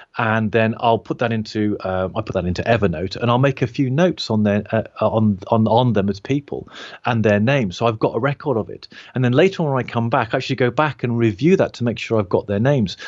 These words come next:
Sometimes I remember them, sometimes I don't. So, um, there are ways that I use that are practical, using techniques like that allow me to recall those names.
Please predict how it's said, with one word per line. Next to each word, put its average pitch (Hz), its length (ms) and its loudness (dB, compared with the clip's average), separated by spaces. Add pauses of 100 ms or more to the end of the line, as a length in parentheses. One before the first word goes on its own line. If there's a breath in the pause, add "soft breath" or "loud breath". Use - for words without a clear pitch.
Sometimes 110 500 2
I 98 40 2
remember 87 300 0
them, 147 160 -4
sometimes 98 460 -4
I 92 100 -2
don't. 143 380 0 (380 loud breath)
So, 131 520 2
um, 117 300 -4
there 127 180 0
are 123 100 2
ways 135 360 0
that - 140 -6
I 117 180 0
use 117 460 0
that - 80 -2
are 110 100 0
practical, 101 640 -6
using 120 340 -2
techniques 113 460 -4
like 95 140 -4
that 131 180 0
allow 110 280 2
me 101 160 0
to 104 240 -4
recall 98 360 -6
those 95 220 -4
names. 143 340 -4